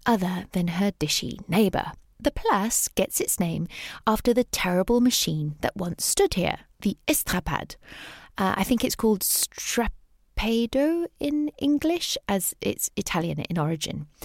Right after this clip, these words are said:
It, unlike the guillotine, seemed to be designed for maximum pain. Essentially, it was a high structure, a bit like a gallows, where the executioner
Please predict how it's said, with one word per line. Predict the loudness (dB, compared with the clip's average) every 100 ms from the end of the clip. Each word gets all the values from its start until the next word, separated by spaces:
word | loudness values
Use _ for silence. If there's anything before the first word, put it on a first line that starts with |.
| -12 -12 -14 -2
It, | -2 0 -8 _ 2
unlike | 4 8 6 4 0 -8 -2
the | 0
guillotine, | 2 2 2 0 -2 0 -2
seemed | -2 4 4 4
to | 2
be | 2
designed | 2 0 2 0 -2
for | -2 0 2
maximum | 4 4 2 0 0 0 0
pain. | 0 0 -2 -6 -10 _ _ -8
Essentially, | -2 0 0 2 2 0 -2 -10 -8
it | 2 4
was | 6
a | 4
high | 4 4 4
structure, | 2 -2 -4 -4 -2 -2 -2 -4
a | -6 0
bit | 2 4
like | 2 0
a |
gallows, | -2 -2 0 -2 -4 -8 -12 -14 2
where | 4 6
the | 4
executioner | 2 -2 -2 0 0 2 0